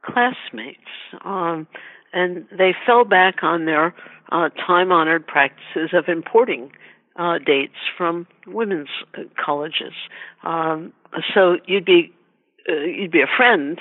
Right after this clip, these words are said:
during the week, uh, but on the weekend, um, you, you, the woman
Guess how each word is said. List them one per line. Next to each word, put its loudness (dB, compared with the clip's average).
during 2
the -8
week, -2
uh, -4
but 0
on 0
the -8
weekend, -8
um, -10
you, -8
you, -6
the -8
woman -4